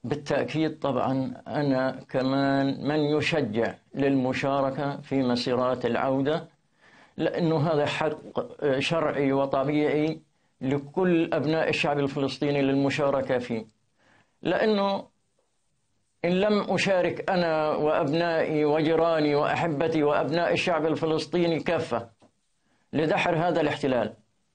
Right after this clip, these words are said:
فمن سيدحر الاحتلال؟ هل نستورد مقاتلين من الخارج؟ نحن نموت. كذا حرب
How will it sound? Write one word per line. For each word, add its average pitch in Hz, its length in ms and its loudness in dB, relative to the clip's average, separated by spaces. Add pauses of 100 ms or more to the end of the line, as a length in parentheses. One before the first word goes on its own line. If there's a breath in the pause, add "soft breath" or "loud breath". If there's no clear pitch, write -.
(240)
فمن 185 480 2
سيدحر 165 680 0
الاحتلال؟ 143 760 0 (1600)
هل 208 220 2
نستورد 190 760 0 (1000)
مقاتلين 160 1000 0
من 151 280 0
الخارج؟ 156 600 0 (1800)
نحن 214 280 2
نموت. 220 560 2 (520)
كذا 226 580 4
حرب 214 480 0